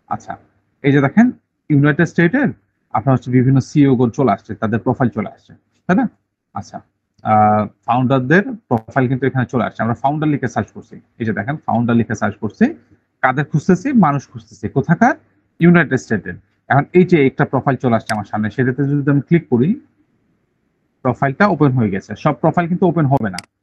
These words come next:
ঠিক আছে? সব প্রোফাইল কিন্তু ওপেন হবে না। এখন একটা কাজ করবেন, আপনার যখন পাঁচশো ফ্রেন্ড হয়ে যাবে LinkedIn-এ,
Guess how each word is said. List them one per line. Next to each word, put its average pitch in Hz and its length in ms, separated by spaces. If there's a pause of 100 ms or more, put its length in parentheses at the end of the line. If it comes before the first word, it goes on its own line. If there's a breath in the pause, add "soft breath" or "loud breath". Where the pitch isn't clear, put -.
(240)
ঠিক 185 120
আছে? - 160 (720)
সব 147 160
প্রোফাইল 160 420
কিন্তু 190 240
ওপেন 170 260
হবে 120 240
না। 87 180 (1000)
এখন 190 240
একটা 208 120
কাজ 196 260
করবেন, 90 340 (240)
আপনার 151 320
যখন 175 240 (120)
পাঁচশো 190 540
ফ্রেন্ড 147 580 (120)
হয়ে 170 140
যাবে 113 200
LinkedIn-এ, 113 460